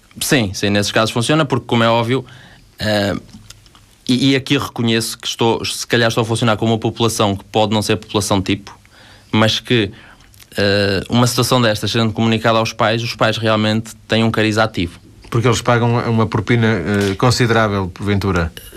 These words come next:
Speaker 2: E em muitos outros casos
Speaker 1: Poderá ser uma, uma das razões, mas, mas acho que a principal razão é mesmo o facto de estarem a investir no, no, no, no futuro dos filhos e, e terem a noção de que, eh, a escola é um meio onde,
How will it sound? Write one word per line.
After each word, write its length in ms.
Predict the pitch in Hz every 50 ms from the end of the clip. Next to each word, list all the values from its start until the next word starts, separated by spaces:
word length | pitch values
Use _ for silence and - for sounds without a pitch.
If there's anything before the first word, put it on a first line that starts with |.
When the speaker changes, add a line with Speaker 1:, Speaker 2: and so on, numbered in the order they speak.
| - - 76 - 139 127 131 123 - - - - - - -
Speaker 2:
E 160 | - - 123
em 40 | 120
muitos 240 | 120 127 131 123 120
outros 180 | 131 127 - -
casos 300 | - 139 131 123 107 110
Speaker 1:
Poderá 300 | 107 165 147 151 151 139
ser 100 | 135 151
uma, 180 | 143 139 139 131 127 117
uma 300 | 107 123 139 127 123 127
das 160 | 123 131 123
razões, 380 | 123 135 123 131 139 139 131
mas, 240 | 131 143 143 139 -
mas 240 | 131 127 127 123 117
acho 160 | 120 117 -
que 60 | -
a 40 | 127
principal 480 | - 123 123 120 - 123 - 120 120 110
razão 240 | 113 113 110 120 117
é 60 | 120
mesmo 220 | 120 123 117 120
o 20 | 117
facto 280 | - - 120 120 -
de 40 | -
estarem 280 | - - 120 113 117 113
a 20 |
investir 320 | 110 110 - - - 110 104
no, 260 | 107 104 104 104 - -
no, 440 | 104 104 107 107 104 104 98 101 101 - - - - - - - - - -
no, 760 | - 104 104 104 101 101 101 98 98 98 95 92 92 90 - - - - - - -
no 220 | - 170 151 147 131
futuro 340 | - - - 135 127 117
dos 140 | 110 117 117 -
filhos 480 | - - 123 120 117 120 120 - - -
e, 260 | - 113 113 - - 113
e 40 | 110
terem 240 | - 127 113 113 113
a 40 |
noção 320 | 110 110 107 - 117 113 113
de 80 | 110 113
que, 260 | - - 120 113 113 120 - - - - - - - - -
eh, 300 | 107 110 107 107 104 85 - -
a 60 | 123
escola 340 | 117 - - - 120 120 123
é 40 | 123
um 140 | 123 117 117
meio 380 | 117 117 117 120 120 120 - 120
onde, 260 | 113 113 120 120 110